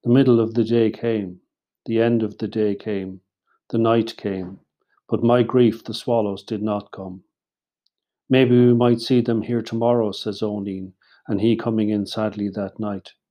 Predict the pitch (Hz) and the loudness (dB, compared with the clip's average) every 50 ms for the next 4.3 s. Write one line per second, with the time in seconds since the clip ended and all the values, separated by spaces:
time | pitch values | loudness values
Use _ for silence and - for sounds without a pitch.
0 | _ _ _ _ _ _ _ _ _ _ _ - - 123 120 135 123 120 127 143 | _ _ _ _ _ _ _ _ _ _ _ -2 0 2 4 4 4 6 4 4
1 | 143 127 110 - - 123 113 107 101 104 98 95 95 98 _ _ _ _ _ _ | 2 2 0 0 0 0 0 0 0 -2 -6 -6 -8 -12 _ _ _ _ _ _
2 | _ _ - 131 131 131 120 131 127 120 131 123 127 - - 135 127 120 117 127 | _ _ 0 2 2 4 4 4 4 4 4 2 2 4 4 4 4 4 4 4
3 | 123 123 117 113 113 110 104 123 120 117 117 117 113 110 104 - - 117 107 104 | 2 2 2 0 -2 -4 -2 0 0 2 2 2 2 0 -2 -4 -6 -8 -6 -4
4 | 113 110 104 101 92 | -4 -4 -4 -6 -8